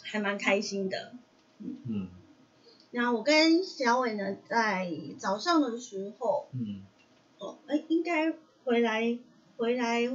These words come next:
Speaker 1: 花莲都
Speaker 2: 拄从成功倒转。<laughs>
Speaker 1: 对，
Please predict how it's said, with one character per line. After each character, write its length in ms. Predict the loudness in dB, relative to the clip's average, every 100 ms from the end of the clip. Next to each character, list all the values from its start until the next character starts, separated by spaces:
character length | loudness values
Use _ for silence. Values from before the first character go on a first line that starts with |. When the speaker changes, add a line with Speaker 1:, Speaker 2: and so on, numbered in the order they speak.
| -6 _ -8
Speaker 1:
花 200 | -4 -2
莲 240 | 0 0
都 120 | 4 4
Speaker 2:
拄 80 |
从 220 | 4 0 0
成 360 | 0 -2 -4
功 260 | -6 -6 -6
倒 200 | -6 -6
转。 280 | -4 -4 -2
<laughs> 0 | -2 -2 -4 -4 -4 -6 -8 -14 -20 _ _ _ _ _ _ _ _ -20 _ _ _ _ _ -16 -12 -4
Speaker 1:
对， 180 | -2